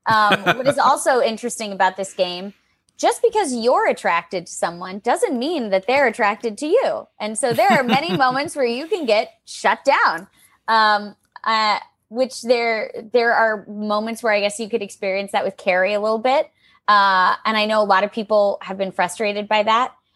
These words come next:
Speaker 1: Uh, but at the same time, I'm kinda like, "Well,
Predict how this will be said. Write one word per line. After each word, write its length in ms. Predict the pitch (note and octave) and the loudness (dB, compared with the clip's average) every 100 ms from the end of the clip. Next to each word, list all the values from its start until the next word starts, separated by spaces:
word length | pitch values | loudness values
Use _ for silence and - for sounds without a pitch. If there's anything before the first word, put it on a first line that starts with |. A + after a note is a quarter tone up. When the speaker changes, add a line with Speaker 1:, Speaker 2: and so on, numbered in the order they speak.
| _ | _
Speaker 1:
Uh, 220 | G#3 G3 F#3+ | 2 2 2
but 120 | A#3 | 2
at 100 | A#3 | 0
the 60 | A3+ | 0
same 260 | G#3+ A#3 A#3 | -4 -4 -4
time, 260 | A#3+ D#4 | -4 -2
I'm 180 | A#3+ F#3+ | -2 -4
kinda 280 | - A3 A3 | -10 -8 -4
like, 200 | A3 A3 | -6 -8
"Well, 280 | A#3 D#4 A4 | -8 -6 -8